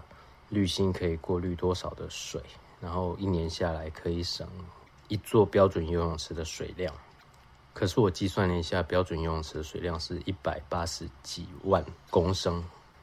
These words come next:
但是在无水小便斗的商家，他们提出来的资讯是八万多公升，这差异很大。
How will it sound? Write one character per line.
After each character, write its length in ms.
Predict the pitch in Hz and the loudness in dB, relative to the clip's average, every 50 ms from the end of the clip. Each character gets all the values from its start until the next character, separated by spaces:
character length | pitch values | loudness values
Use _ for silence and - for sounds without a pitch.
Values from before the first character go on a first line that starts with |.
| - - - - - | -20 -20 -20 -8 -2
但 220 | - 120 113 107 | 2 4 4 4
是 160 | 101 - 117 101 | 2 2 -2 -4
在 340 | 90 - - 113 107 101 98 | -4 0 4 6 6 6 6
无 120 | 95 92 95 | 4 2 0
水 200 | - - 98 90 | 0 0 0 0
小 180 | - 92 92 | 0 -2 -2
便 220 | - - 104 95 90 | 0 2 2 2 2
斗 160 | 87 85 82 | 0 -2 -4
的 120 | 85 85 | -4 -6
商 320 | 82 - - 87 92 92 90 | -4 -4 -2 -2 -2 -2 -2
家， 280 | - 92 92 90 90 | -2 0 0 0 0
他 120 | - - 92 | -2 -2 -2
们 160 | 92 90 85 | -2 -2 -4
提 180 | 82 - 92 85 | -4 -6 -8 -8
出 180 | - - 87 | -4 -2 -2
来 80 | 87 82 | 0 0
的 40 | 78 | -2
资 180 | 78 - - 82 | -4 -8 -10 -10
讯 260 | 82 - 90 82 80 | -8 -6 -6 -6 -8
是 320 | 82 - 87 85 85 87 87 - - - - - - - - - - - - - - - - - - | -8 -10 -8 -8 -8 -8 -10 -14 -16 -20 -20 -20 -20 -20 -20 -20 -20 -20 -20 -20 -20 -20 -20 -10 0
八 160 | - 90 87 | 2 4 4
万 180 | 92 92 90 87 | 6 4 2 2
多 160 | 82 85 85 | 0 -2 -2
公 220 | 80 85 85 87 87 | -4 -4 -6 -6 -6
升， 200 | - - 85 85 90 90 | -6 -8 -8 -10 -10 -12
这 80 | 92 87 | -10 -6
差 220 | - - 90 92 | -2 0 0 0
异 120 | 98 90 | 0 0
很 80 | 82 80 80 80 | -2 -4 -6 -8
大。 200 | 80 85 76 | -8 -8 -8